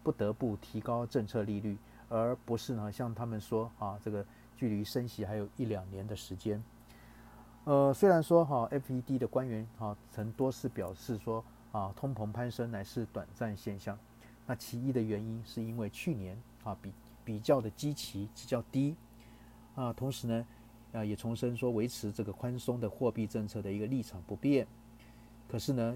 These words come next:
啊，除了亚洲的这个疫情恶化外呢，美国制造业龙井呢，也可能这个推升这个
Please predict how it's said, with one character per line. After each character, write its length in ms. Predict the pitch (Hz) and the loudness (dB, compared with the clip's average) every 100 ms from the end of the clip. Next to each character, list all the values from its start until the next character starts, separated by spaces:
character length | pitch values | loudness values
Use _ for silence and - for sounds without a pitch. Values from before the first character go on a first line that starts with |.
| 120 | -2
啊， 160 | 110 101 | -4 -4
除 100 | - | 0
了 120 | 117 | 2
亚 260 | 113 107 90 | 2 0 -2
洲 300 | - 123 123 | 0 2 2
的 160 | 113 | -2
这 120 | 101 110 | -2 -2
个 160 | 104 | -2
疫 220 | - 131 | -4 -4
情 400 | 117 - 98 104 117 - | -4 -4 -4 -4 -6 -4
恶 180 | 123 110 | -2 -2
化 160 | 117 | -2
外 180 | 110 107 | -2 -4
呢， 200 | 101 104 - - - - | -4 -6 -10 -20 -20 -4
美 160 | 120 113 | -2 2
国 260 | 120 127 | 2 2
制 180 | 131 165 | 0 0
造 200 | 147 139 | 4 4
业 140 | 139 | 6
龙 220 | 120 113 131 | 4 4 0
井 240 | - 90 | -4 -4
呢， 220 | 95 107 117 | -2 -4 -2
也 160 | 110 | -2
可 180 | 127 - | -2 -2
能 240 | 95 101 113 - | -4 -4 -8 -10
这 100 | - | -6
个 80 | 107 | -6
推 220 | - 120 | -2 0
升 300 | 120 - 113 113 | 0 2 0 0
这 140 | 113 | -4
个 300 | 98 92 101 | -4 -6 -8